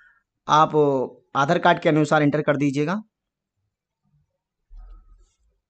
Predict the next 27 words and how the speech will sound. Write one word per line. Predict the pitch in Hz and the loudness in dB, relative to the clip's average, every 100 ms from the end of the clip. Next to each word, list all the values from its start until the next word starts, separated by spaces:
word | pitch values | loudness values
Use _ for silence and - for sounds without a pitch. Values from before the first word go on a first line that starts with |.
| - | -10
और | 143 | -8
उसके | - 185 | -6 0
बाद | 160 160 165 | 2 2 -2
सर्च | - - 180 - | -12 -4 -4 -2
पर | - | -4
क्लिक | 170 170 139 | -2 -2 -4
कीजिएगा। | - 117 117 98 90 _ _ _ _ _ - | -6 -12 -10 -12 -16 _ _ _ _ _ -4
जैसे | 175 202 | -2 4
ही | |
आप | 208 196 | 4 4
सर्च | 190 190 | 2 2
करेंगे, | - 175 175 | 2 2 2
तो | 175 | 0
देखिए, | 165 165 180 | -2 0 2
आपके | 170 156 165 | 4 2 0
सामने | 165 160 165 165 - - | 0 2 2 -2 -6 -8
स्टूडेंट | 165 - 175 180 165 165 | -8 -4 2 2 2 -2
पैन | 165 175 190 190 _ 147 | 0 0 -2 -6 _ -4
और | 147 139 | -2 0
date | 147 156 | -2 0
of | 160 143 | 0 2
birth | 160 160 147 | 0 0 -6
बच्चे | 139 - 185 | -8 -6 -4
का | 160 | -2
आ | - 120 | -2 -6
चुका | 127 143 165 160 | -10 -4 0 0
है। | 175 220 | -2 -6